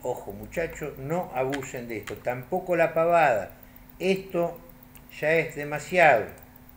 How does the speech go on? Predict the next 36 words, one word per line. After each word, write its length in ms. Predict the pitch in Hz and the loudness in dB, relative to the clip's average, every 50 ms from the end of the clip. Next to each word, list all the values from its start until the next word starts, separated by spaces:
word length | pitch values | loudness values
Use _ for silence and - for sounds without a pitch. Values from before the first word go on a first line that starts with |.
| - - - | -20 -20 -14
Una 160 | 120 131 135 | -10 -8 -6
cosa 220 | 139 170 156 156 160 | -4 -6 -6 -6 -6
es 100 | 156 165 | -8 -6
el 120 | 165 160 | -2 -2
efecto 680 | 165 160 165 202 208 202 202 - - 202 208 185 - - - - - - - - - - | -2 -2 0 -2 -2 -2 -2 -2 0 0 0 0 -2 -10 -20 -20 -20 -20 -20 -18 -12 -8
y 60 | 135 | -6
otra 200 | 156 151 170 151 | -6 -4 -2 -4
es 120 | 135 - | -2 -2
el 180 | 156 156 156 - | -4 -4 -4 -6
efectismo. 680 | 131 123 135 135 131 131 - 151 147 123 104 90 87 82 - - - - - - - - - - - - - - - - - - - - - - - - - - - - - - - - - - - - - - - - - - - - - - - - - - - - - - | -8 -6 -6 -6 -6 -6 -8 -12 -10 -10 -10 -12 -14 -18 -18 -18 -20 -20 -20 -20 -20 -20 -20 -20 -20 -20 -20 -20 -20 -20 -20 -20 -20 -20 -20 -20 -20 -20 -20 -20 -20 -20 -20 -20 -20 -20 -20 -20 -20 -20 -20 -20 -20 -20 -20 -20 -20 -20 -20 -20 -20 -20 -20 -20 -20 -20 -14 -10
Vamos 220 | 120 127 135 131 | -6 -4 -2 0
a 40 | 127 | 0
degustarlo 680 | 123 117 110 107 - - - 147 147 139 127 117 110 107 | 0 -2 -4 -8 -8 -2 0 0 0 0 -2 -6 -6 -6
de 100 | 104 104 | -6 -6
nuevo, 240 | 101 98 90 85 85 - 87 | -8 -10 -12 -14 -16 -18 -16
mirá. 180 | 90 101 98 92 - - - - - - - - - - - - - - - - - - - | -14 -14 -14 -14 -16 -18 -20 -20 -20 -20 -20 -20 -20 -20 -20 -20 -20 -20 -20 -20 -20 -20 -18
"Y 100 | 104 101 | -16 -16
pronto 380 | - - 151 160 151 - - 135 | -8 -4 -2 -2 -2 -2 -4 -6
el 100 | 120 - | -6 -6
cordón 280 | 127 123 131 139 139 | -6 -6 -6 -6 -6
se 120 | 135 139 110 | -8 -12 -12
convirtió 420 | 113 110 110 110 110 107 - 135 | -12 -10 -10 -10 -10 -10 -10 -10
en 60 | 120 | -8
una 120 | 117 113 113 | -8 -10 -10
tripa 240 | - 131 127 - 113 | -12 -14 -10 -10 -8
hedionda 360 | 117 123 135 127 120 113 113 | -8 -8 -8 -8 -8 -10 -10
y 80 | 110 | -10
dura, 360 | 117 139 143 131 113 110 92 - - - - - - - - - | -10 -8 -8 -8 -6 -6 -8 -8 -10 -18 -20 -20 -20 -20 -18 -14
y 60 | 104 | -10
vos 280 | 113 135 143 135 - | -6 -6 -6 -6 -8
en 100 | 120 110 | -10 -12
un 100 | 113 110 | -12 -14
pálido 480 | 98 - - 143 127 110 110 107 98 98 | -14 -8 -6 -6 -6 -6 -8 -8 -8 -8
y 80 | 98 101 | -8 -8
agonizante 540 | 98 104 101 107 - - 131 123 104 110 | -8 -10 -10 -12 -12 -14 -14 -14 -12 -12
hombrecito. 580 | 104 101 101 104 101 - 120 113 104 - 95 | -12 -10 -10 -12 -12 -12 -14 -16 -16 -16 -18